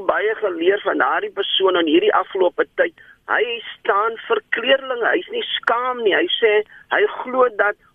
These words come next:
ons kleurlinge het ook 'n reg in hierdie Suid-Afrika. En tog het ons twintig jaar terug, sal ons iets met hom gepraat het nie. Maar daardie is mense, leiers wat nou nog uitstaan,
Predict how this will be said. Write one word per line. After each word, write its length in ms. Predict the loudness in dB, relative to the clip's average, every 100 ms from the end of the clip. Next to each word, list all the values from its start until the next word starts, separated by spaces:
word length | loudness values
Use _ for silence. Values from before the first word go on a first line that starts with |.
| -2
ons 220 | 0 0 -4
kleurlinge 500 | 0 2 2 2 2
het 140 | 2
ook 240 | 0 0 2
'n 120 | -2 2
reg 260 | 0 -2 -2
in 120 | 0
hierdie 300 | 0 -2 0
Suid-Afrika. 840 | -2 0 -4 -4 -8 -6 -2 -2 -4 _ _ _ _
En 180 | -2 -2 _
tog 220 | 0 2
het 120 | -2 2
ons 360 | 0 0 -6 -2
twintig 360 | 0 2 2
jaar 220 | 2 0 0
terug, 180 | -2 0
sal 180 | 0
ons 140 | 0 -2
iets 160 | -4
met 160 | -2 2
hom 140 | 2 0
gepraat 540 | -4 0 0 2 0
het 200 | -6 -4
nie. 220 | -2 -2 -6 _ _ _ _
Maar 160 | -2 -2 -2
daardie 480 | 0 2 0 0 -2
is 100 | 0
mense, 680 | 0 2 2 2 0 0 0
leiers 480 | 4 4 4 2 2
wat 220 | -2 0
nou 220 | 0 2
nog 180 | 2 0
uitstaan, 720 | 0 -2 -4 -2 0 0 -2